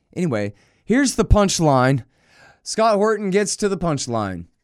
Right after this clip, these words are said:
The punchline is that House wrote a book called Philip Drew Administrator about how wouldn't it be great if he was the fascist dictator of America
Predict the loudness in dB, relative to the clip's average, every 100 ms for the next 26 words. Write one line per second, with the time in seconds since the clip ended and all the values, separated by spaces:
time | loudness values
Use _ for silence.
0 | _ _ _ _ -8 -4 -2 -2 -4 -2
1 | 0 0 0 -2 2 4 2 0 -8 -6
2 | -4 -2 -4 -8 _ _ _ _ _ _
3 | 0 0 0 0 2 2 2 -2 0 -2
4 | -2 -4 -4 -4 0 0 2 2 0 -4
5 | -4 -6 -6 -8 -8 -6 -4 -4 -4 -4
6 | -4 -2 -2 -2 -4 -6 -6 -2 0 0
7 | -2 -4 -4 -4 -4 -6 -10 -4 -4 -2
8 | -4 -6 -2 -4 -2 -4 -4 -4 -6 -4
9 | -4 -4 -6 -12